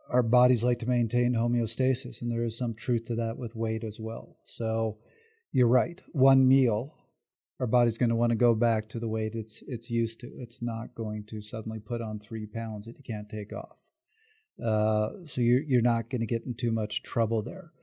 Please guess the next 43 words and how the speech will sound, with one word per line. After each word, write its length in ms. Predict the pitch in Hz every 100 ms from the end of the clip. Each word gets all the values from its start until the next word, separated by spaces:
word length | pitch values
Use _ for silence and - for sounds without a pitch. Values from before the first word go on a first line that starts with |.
| _ _ _ -
So 160 | - 151
the, 320 | 139 165 165
the 200 | 139 143
answer 360 | 156 175 160 156
I 220 | 139 139
wrote 340 | 131 131 120
here 420 | - - 120 117 127
is 600 | 135 120 117 113 110 -
one 340 | - 127 151 139
day 240 | 127 120
is 160 | 113 113
really 220 | 113 110
not 200 | 107 104
gonna 160 | 107
have 160 | 104 101
an 80 | 104
impact. 540 | 104 98 107 - _ _ _ _ _ _ -
It's 340 | 143 123 - -
when 340 | 165 139 143
you 120 | 143 127
do 180 | 127
the 120 | 120 120
successive 560 | - 117 131 117 110
days, 260 | 117 123 107
and 100 | 123
that's 260 | 139 139
where 120 | 131 123
you 180 | 117
see 220 | 113 - 117
people 300 | 120 117 117
get 140 | 120
in 80 | 127
trouble 300 | 120 113 113
on 100 | 113
the 80 | 110
holidays. 580 | 123 120 110 156 165
It's 180 | 143 -
not 300 | 135 131 127 147
just 420 | 127 123 110 - - - - _ _ -
they 100 | 123
wolf 340 | 120 120 107
down 300 | 131 123 117
on 140 | 113